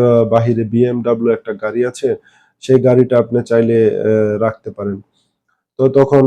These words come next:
আহ, মিঠুন চক্রবর্তীকে ব্যাংকের ম্যানেজার বললেন, "ঠিক আছে, তাহলে আপনার, আহ, উম,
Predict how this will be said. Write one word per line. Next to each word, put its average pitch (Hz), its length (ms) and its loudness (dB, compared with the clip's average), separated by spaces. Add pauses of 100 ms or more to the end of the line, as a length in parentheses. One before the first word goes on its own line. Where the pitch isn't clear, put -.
আহ, 123 280 4
মিঠুন 127 300 0
চক্রবর্তীকে 120 800 -4
ব্যাংকের 117 380 -4
ম্যানেজার 117 360 0
বললেন, 113 300 -2
"ঠিক - 180 -12
আছে, 139 220 -2 (760)
তাহলে 123 260 2
আপনার, 123 400 0
আহ, 117 440 4 (580)
উম, 117 120 -4